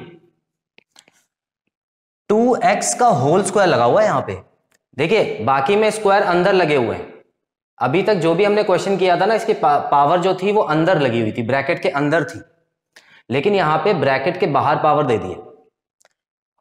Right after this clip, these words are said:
और जब भी ब्रैकेट के बाहर पावर हो ना,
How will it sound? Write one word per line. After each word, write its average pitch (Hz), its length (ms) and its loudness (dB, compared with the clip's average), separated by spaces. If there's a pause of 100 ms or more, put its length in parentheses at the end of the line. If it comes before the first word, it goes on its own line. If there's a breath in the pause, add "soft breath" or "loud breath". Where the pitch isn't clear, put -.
और 160 200 0
जब 139 220 -2
भी 220 140 0
ब्रैकेट 127 560 -4
के 214 120 -2
बाहर 135 380 0
पावर 165 300 2
हो 131 80 2
ना, 165 140 0